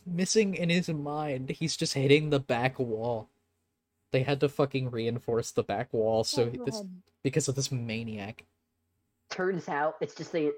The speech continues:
Speaker 3: the outline, turns out it's the outline of just, like, a full-grown elf.
Speaker 1: Oh,
Speaker 3: A
Speaker 1: God.
Speaker 3: full adult elf. Just perfectly outlined.
Speaker 1: And then a fire. Oh my God! So, like, he thinks that he's fucking shooting at an elf,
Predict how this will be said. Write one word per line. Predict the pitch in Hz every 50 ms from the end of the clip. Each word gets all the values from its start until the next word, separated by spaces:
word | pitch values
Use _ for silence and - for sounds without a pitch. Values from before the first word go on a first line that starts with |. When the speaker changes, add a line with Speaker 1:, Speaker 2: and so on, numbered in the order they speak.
| -
Speaker 3:
the | 143 151 147 -
outline, | 131 131 131 131 135 123 127 127 135 - _ _ _
turns | - 143 143 135 139
out | 131 127 135 135 - -
it's | - -
the | - 127 113
outline | 113 113 117 117 117 117
of | 117 110
just, | - 123 113 - -
like, | 113 107 - -
a | 127 113 - _ _
full-grown | - 127 117 120 120 113 - 117 110 104 101 95 92 95 104 110 - _ _ 104
elf. | 95 90 98 117 - _ _ _ _ _ _ _ _ _ _ _ _ _ -
Speaker 1:
Oh, | 107 104
Speaker 3:
A | -
Speaker 1:
God. | 123 113 113
Speaker 3:
full | 131 123 120 113 -
adult | 107 110 113 110 104 -
elf. | 110 104 95 110 - - _ _ _ _ _
Just | 170 160 - - _
perfectly | - - - 165 151 143 - 143 - - 143 131 - -
outlined. | 104 107 101 107 - 131 113 107 104 110 117 117 135 - _ _ _ _ _ -
Speaker 1:
And | 131 123
then | 117 110
a | 104
fire. | - - 127 123 123 117 107 104 98 - _ _ _ _ _
Oh | - 165 165
my | 160 147 139
God! | 127 - 156 - - -
So, | 208 - - 254 240 226
like, | 220 214 226 220 - - - - - -
he | - - 262
thinks | 254 - _ 226 196 196 233 - -
that | - - 277 262
he's | 247 - - -
fucking | - - 269 269 - - 311
shooting | 285 - - - 269 240 220 240 240
at | 247 240
an | 233 - -
elf, | 160 147 156 180 -